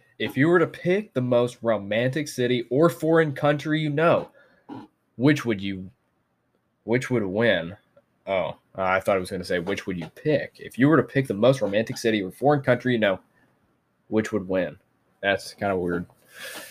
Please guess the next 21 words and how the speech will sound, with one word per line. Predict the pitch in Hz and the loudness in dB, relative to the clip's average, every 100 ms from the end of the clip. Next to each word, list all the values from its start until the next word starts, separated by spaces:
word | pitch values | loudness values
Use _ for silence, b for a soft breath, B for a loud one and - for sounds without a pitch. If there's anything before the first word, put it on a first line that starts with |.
| B - | B -4
weird | 110 | -4
question. | - 110 98 - 65 - | -2 2 2 2 -10 -8
Um, | - 160 165 160 143 _ _ _ _ _ - | 2 6 6 4 0 _ _ _ _ _ 2
okay. | 123 139 - - - | 2 4 2 2 0
Oh, | - 123 107 92 | 2 4 4 2
man. | 92 95 95 - | 0 2 2 0
Cliche | - - 147 143 147 120 | -2 6 6 8 6 8
answer, | 117 120 123 123 | 6 6 6 4
probably | 120 110 110 | 6 6 6
Paris. | 107 107 104 110 123 - _ _ _ _ _ _ _ _ _ _ _ _ | 6 4 6 6 2 -10 _ _ _ _ _ _ _ _ _ _ _ _
Um, | 123 117 117 117 113 113 110 101 | 4 6 8 8 8 6 2 4
that's | 120 120 | 4 6
like, | 127 117 113 - | 6 6 6 0
uh, | 92 | -6
w-, | 107 113 107 | -4 -4 -8
w-, | 87 127 107 | 0 2 4
what's | 123 131 | 4 2
the | 123 | 0
nickname? | 110 107 - 101 98 95 101 _ | 0 0 0 -2 -2 -4 -10 _
Love | 110 110 123 120 | 2 6 6 4
City | - 120 127 131 131 | 4 6 6 6 2